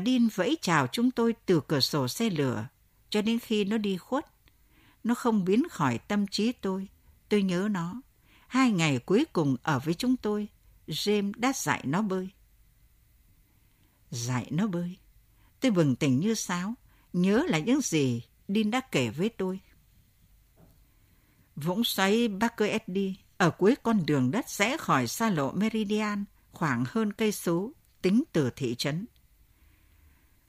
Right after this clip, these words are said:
Dọc xa lộ đó thật dễ xin quá giang trên một chiếc xe chở bông vải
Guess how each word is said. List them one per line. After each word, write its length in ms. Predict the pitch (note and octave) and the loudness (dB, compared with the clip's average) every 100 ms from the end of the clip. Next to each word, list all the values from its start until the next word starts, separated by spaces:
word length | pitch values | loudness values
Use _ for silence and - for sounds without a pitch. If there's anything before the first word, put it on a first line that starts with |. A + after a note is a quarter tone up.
| _ F3+ | _ -6
Dọc 340 | E3 F3 - | 0 0 0
xa 160 | - B3 | -2 0
lộ 180 | D#3+ | 0
đó 300 | D3 D#3+ A#3+ D#4+ | 0 0 0 -2
thật 180 | - C#3+ | -4 -4
dễ 320 | - E3 G#3+ | -2 -2 0
xin 300 | D#4 - A#3+ | -2 -2 -2
quá 260 | A#3 G3+ D4 | 0 -2 -2
giang 320 | - A#3+ A#3 | -2 -2 0
trên 220 | A3+ B3 E3 | 0 0 0
một 80 | |
chiếc 260 | B2+ B3+ F4+ | -2 -2 -4
xe 240 | - A#3 A3 | -4 -4 -2
chở 160 | D3+ | -2
bông 220 | C3 A3+ F#3+ | 0 -2 -2
vải 400 | C#3+ C3 A2 | -2 -2 -2